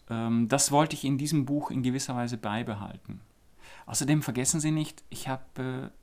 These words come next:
ich hatte, ähm, beim, für das ganze Buch und auch für die, äh, erst recht für die Texte, die vorher als, in Zeitschriften erschienen waren,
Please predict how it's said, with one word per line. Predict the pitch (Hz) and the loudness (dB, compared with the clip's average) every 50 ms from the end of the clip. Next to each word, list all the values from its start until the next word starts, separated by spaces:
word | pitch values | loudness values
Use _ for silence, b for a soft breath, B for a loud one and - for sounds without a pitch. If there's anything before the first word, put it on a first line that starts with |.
| _ | _
ich | - - - | -14 -10 -8
hatte, | 160 - - 135 127 120 - - - - - - - - - - | -8 -4 0 0 0 0 -2 -8 -16 -20 -20 -20 -20 -20 -14 -8
ähm, | 120 117 110 110 110 110 104 - - - - - - - - | -6 -4 -2 -2 -2 -2 -4 -6 -10 -18 -20 -20 -20 -14 -8
beim, | - 117 117 117 117 - - - - - - _ _ - - - - - _ _ - - - | -4 -2 -2 -2 -2 -4 -8 -14 -20 -20 -20 _ _ -20 -20 -20 -20 -20 _ _ -20 -16 -14
für | - - 135 | -2 0 0
das | 123 104 - | 0 2 2
ganze | - 135 151 - - 123 | 2 2 4 4 2 0
Buch | 117 123 131 131 - - - - - | 0 0 -2 -2 -4 -8 -14 -10 -4
und | - 117 110 104 | -2 -2 -2 -2
auch | 107 110 - | -4 -6 -6
für | - - - 120 113 113 113 113 - - | -8 -6 -4 -4 -2 -2 -4 -6 -8 -10
die, | - - 110 104 107 110 110 110 107 - - | -10 -8 -6 -6 -4 -6 -8 -8 -12 -12 -10
äh, | 107 104 110 107 107 104 104 104 - - _ _ _ - - - - | -8 -8 -6 -8 -8 -10 -10 -12 -16 -20 _ _ _ -20 -20 -10 -6
erst | - 117 - - | -4 -2 -2 -2
recht | 127 123 - | -2 -2 -2
für | - 131 | 0 0
die | 123 113 - | 0 0 -2
Texte, | - - 131 127 - - - 117 | -4 -6 -6 -4 -4 -4 -4 -4
die | 117 107 | -4 -4
vorher | - - 127 120 120 117 - | -4 -4 -4 -2 -2 -2 -4
als, | - 107 - - - - - - - _ _ - _ _ - - | -4 -4 -4 -4 -4 -4 -6 -10 -16 _ _ -20 _ _ -14 -10
in | - - 120 107 | -6 -4 -4 -2
Zeitschriften | - 135 127 135 - - 123 - - 120 | 0 0 0 0 -2 -4 -6 -6 -6 -6
erschienen | - 110 - - 156 170 165 131 113 | -6 -6 -6 -4 -4 -2 -2 -2 -2
waren, | 113 110 120 135 131 | -2 -2 -2 -2 -4